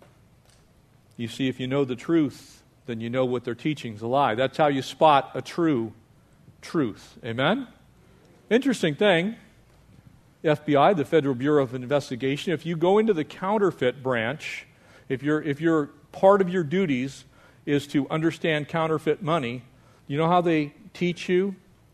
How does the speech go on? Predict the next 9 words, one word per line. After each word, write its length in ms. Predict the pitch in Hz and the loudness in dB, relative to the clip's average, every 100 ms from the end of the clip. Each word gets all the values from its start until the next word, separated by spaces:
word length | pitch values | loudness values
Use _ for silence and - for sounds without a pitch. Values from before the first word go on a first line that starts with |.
| _ _ _ 151 | _ _ _ -2
about 280 | 139 131 | 0 0
counterfeiting? 680 | - 156 165 165 170 185 202 190 - - - | -2 -2 -2 -2 -2 -2 -4 -10 -20 -20 -14
They 120 | - 139 | -4 0
let 200 | 147 - | 0 -2
you 80 | |
handle 380 | 135 160 180 151 | -6 -4 -2 -2
the 120 | 113 | -2
real 260 | 117 135 147 | -2 0 -2
thing. 340 | - 143 92 | -2 -4 -4